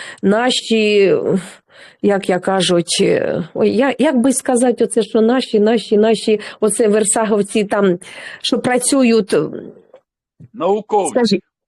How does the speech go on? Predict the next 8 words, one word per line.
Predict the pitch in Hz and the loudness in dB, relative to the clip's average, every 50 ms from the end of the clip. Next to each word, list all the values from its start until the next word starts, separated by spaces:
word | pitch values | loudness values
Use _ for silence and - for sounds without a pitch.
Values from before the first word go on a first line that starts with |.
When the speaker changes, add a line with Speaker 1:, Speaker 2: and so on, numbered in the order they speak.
| _ _ _ _ _ _ - | _ _ _ _ _ _ -2
Speaker 1:
науковці, | 208 226 294 294 285 320 330 - - 330 285 240 - - - - 226 | 0 2 2 4 2 2 2 0 0 0 0 0 0 -2 -2 0 2
во, | 202 220 254 226 190 | 2 2 4 4 2
науковці, | 208 247 269 311 294 - - 208 170 156 - - 196 | 2 2 2 2 0 2 0 0 0 0 0 0 2
я | 175 254 254 233 | 2 2 0 0
поки | 196 - 247 - - 254 | 0 -2 -2 0 0 2
найду | 233 226 220 220 208 262 | 2 4 4 2 2 2
слово, | 240 - - 190 185 185 180 185 190 | 0 0 2 2 4 4 4 4 2
да. | 190 190 214 196 165 156 | 2 2 2 0 -2 -2